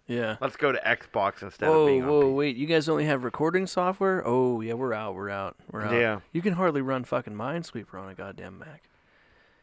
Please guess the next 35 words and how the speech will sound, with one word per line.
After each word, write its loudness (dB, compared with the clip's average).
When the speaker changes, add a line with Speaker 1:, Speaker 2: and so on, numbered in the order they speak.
Speaker 2:
Right? 4
Speaker 1:
Yeah. -2
Speaker 2:
Right. -12
Right. -16
Speaker 1:
Like, -6
there's, -2
like, -2
memes -2
out 0
there -6
that's -8
like, -4
"Hey, 0
what's -4
a -2
good 0
game -2
I -4
could -10
play -2
for -10
my, -6
uh, -6
my -6
MacBook?" -6
And -14
somebody -6
just -12
like, -6
<laughs> -8
"Well, -6
I -4
don't -2
know. -6
Uh, -6